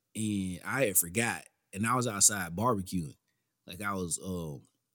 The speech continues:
I got some new charcoal. I got turned on some, to some new charcoal by these, by these barbecue people that I, that, uh, I'm in a group with, right? <clears throat> So they, they, they, they was like, "Oh, this charcoal is the bomb. You should get this charcoal." So I bought some, and it's pretty good.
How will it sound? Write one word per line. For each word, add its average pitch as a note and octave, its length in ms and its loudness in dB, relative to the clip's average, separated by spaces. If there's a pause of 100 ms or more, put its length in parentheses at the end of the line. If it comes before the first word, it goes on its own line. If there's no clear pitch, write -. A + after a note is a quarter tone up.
I A2+ 80 -6
got A#2+ 200 0
some G2+ 140 6
new A#2+ 160 12
charcoal. A#2 500 4
I F#2+ 100 -4
got G#2 200 -4
turned G#2 260 -2
on F#2+ 180 0
some, G2 160 -4
to G2+ 120 -2
some F2+ 180 -2
new G2 140 0
charcoal F#2+ 500 -2
by E2 180 -12
these, E2 380 -14 (580)
by F2+ 140 -12
these E2+ 200 -6
barbecue F#2+ 540 -6
people F2 320 -6
that E2 140 -8
I, E2+ 200 -10 (100)
that, F2 120 -12
uh, D2 280 -14 (160)
I'm G2 140 -8
in E2 80 -8
a D#2 40 -12
group G#2+ 340 -6
with, F2 240 -10
right? F#2 200 -12 (280)
<clears throat> D3+ 360 -4
So G#2 140 -6
they, A2 200 0
they, G#2+ 360 0
they, G#2+ 300 -8
they G#2+ 80 -8
was G#2 120 -8
like, F2+ 200 -10
"Oh, D#3+ 140 4
this C#3 160 4
charcoal C3+ 440 4
is G2+ 100 -2
the F#2 80 -8
bomb. A#2+ 420 4
You C3 60 8
should - 140 4
get B2+ 140 -2
this - 140 4
charcoal." F#2 440 2
So - 120 0
I D#2 80 -6
bought D#2+ 240 -8
some, - 140 -6 (800)
and C3+ 100 -10
it's D3+ 100 4
pretty G4 300 8
good. C#3 280 8